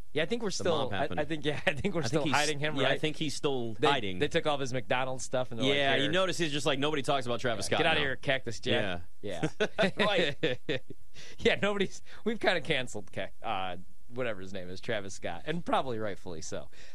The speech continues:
Speaker 1: Will Rihanna announce a tour as plus two fifty? I don't think so. What is she gonna say? "Hey, everybody, enjoy the second half of the game. By the way,
Speaker 2: Uh,
Speaker 1: catch
Speaker 2: got a
Speaker 1: me on
Speaker 2: concert.
Speaker 1: the East Coast."
Speaker 2: No,
Speaker 1: You
Speaker 2: it's not
Speaker 1: know?
Speaker 2: gonna happen.
Speaker 1: No.
Speaker 2: Yeah. I don't like that at all. That's
Speaker 1: No.
Speaker 2: only plus two fifty?
Speaker 1: Yeah.
Speaker 2: Oh, that should be more of a long shot than that.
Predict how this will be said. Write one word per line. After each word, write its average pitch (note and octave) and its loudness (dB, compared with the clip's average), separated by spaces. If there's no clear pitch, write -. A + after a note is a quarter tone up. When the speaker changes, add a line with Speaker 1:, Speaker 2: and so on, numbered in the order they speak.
Speaker 1:
Will G#3+ 4
Rihanna G#3 2
announce D3+ 2
a D3 0
tour D3 0
as A#2 -2
plus C3+ -2
two C3 -2
fifty? C#3 0
I A3 6
don't A#3 2
think F#3+ 2
so. F#3+ 2
What G#3+ 4
is A3+ 0
she G#3+ 0
gonna F#3+ 2
say? F3+ 2
"Hey, C4+ 2
everybody, B3+ 0
enjoy B3 2
the B3 -4
second B3 0
half B3 0
of A#3+ -6
the A#3+ -4
game. B3 2
By A#3 2
the A#3+ 0
way, A#3+ 2
Speaker 2:
Uh, A#3 2
Speaker 1:
catch A#3 4
Speaker 2:
got A#3 2
a - 2
Speaker 1:
me A#3+ 2
on A#3 4
Speaker 2:
concert. A3 0
Speaker 1:
the G#3+ -2
East B3 -2
Coast." A#3 -2
Speaker 2:
No, F2 -4
Speaker 1:
You D#3 0
Speaker 2:
it's - 0
not G#2 4
Speaker 1:
know? E3+ 2
Speaker 2:
gonna E2 -2
happen. E2+ -2
Speaker 1:
No. A#2+ 0
Speaker 2:
Yeah. E2 -2
I A#2+ 2
don't A#2+ 0
like G2 -2
that G2 0
at F2+ 0
all. F#2 0
That's - 2
Speaker 1:
No. D4 0
Speaker 2:
only C4+ 0
plus D4+ 0
two A3 -2
fifty? C4+ 0
Speaker 1:
Yeah. D#3 2
Speaker 2:
Oh, A#2 2
that C3+ 2
should G2 -2
be G2 0
more G#2 0
of F2 -2
a E2+ 0
long A#2 0
shot G2 0
than E2 -2
that. A#2 0